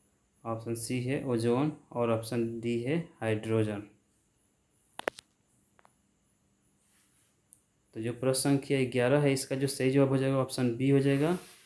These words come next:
हीलियम, नियॉन, आर्गन, क्रिप्टन, जेनॉन और रेडॉन उत्कृष्ट गैस होते हैं, अर्थात option B is right answer।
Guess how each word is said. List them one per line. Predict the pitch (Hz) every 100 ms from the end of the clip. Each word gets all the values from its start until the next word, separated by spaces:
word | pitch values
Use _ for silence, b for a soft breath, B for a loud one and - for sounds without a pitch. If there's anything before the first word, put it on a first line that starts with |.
| B B _
हीलियम, | 131 120 120 135 160 147
नियॉन, | 123 120 127 143 143 120
आर्गन, | 117 120 131
क्रिप्टन, | 127 117 117 127 131
जेनॉन | 120 120 127
और | 123 117
रेडॉन | 117 113 127 170 165 - _ _ _ -
उत्कृष्ट | - - 120 147 147 117
गैस | 117 120 170 - - _ 120
होते | 117 -
हैं, | 117 110
अर्थात | 110 120 143 147
option | 113 110 120 113
B | 120 123
is | 147 127
right | 113 117 117
answer। | 120 120 131